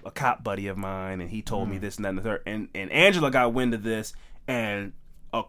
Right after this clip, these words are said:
Speaker 1: her moral compass said, you know, "I fucking, I'm a sex worker. I, s-, I, I, I'm in the
Speaker 2: This is
Speaker 1: drug
Speaker 2: legit, yeah.
Speaker 1: world. This guy's a fucking snitch, and snitches are disgusting and deserve to die."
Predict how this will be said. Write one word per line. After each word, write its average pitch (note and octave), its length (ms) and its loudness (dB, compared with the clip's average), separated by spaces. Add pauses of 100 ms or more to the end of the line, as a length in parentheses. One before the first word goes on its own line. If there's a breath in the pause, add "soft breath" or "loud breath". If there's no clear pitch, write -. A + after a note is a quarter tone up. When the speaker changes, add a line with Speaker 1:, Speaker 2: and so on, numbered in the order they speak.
(160)
Speaker 1:
her C3 120 2
moral C#3 280 6
compass F3+ 360 6
said, C#3+ 320 4 (880 soft breath)
you A#2+ 140 0
know, G#2 240 0
"I D3 160 8
fucking, A#2 580 0
I'm C#3 220 6
a G#2 100 -2
sex F3 400 4
worker. D#3 400 8
I, C3+ 120 10
s-, D3+ 200 2
I, C3+ 220 10 (140)
I, C#3 160 6 (180)
I'm C3+ 180 6
in G#2 200 0
the F#2+ 80 -6
Speaker 2:
This A#2 80 0
is A2 60 -2
Speaker 1:
drug E3+ 340 12
Speaker 2:
legit, - 160 2
yeah. D3+ 40 8
Speaker 1:
world. D#3+ 480 12 (380 soft breath)
This G3+ 240 10
guy's D3+ 220 12
a B2+ 60 2
fucking - 340 6
snitch, - 640 8 (160 loud breath)
and B2 160 4
snitches F3+ 460 10
are C#3 40 4
disgusting A#2+ 840 6 (240)
and E3+ 120 6
deserve D3+ 380 12
to D#3 140 6
die." D3 640 10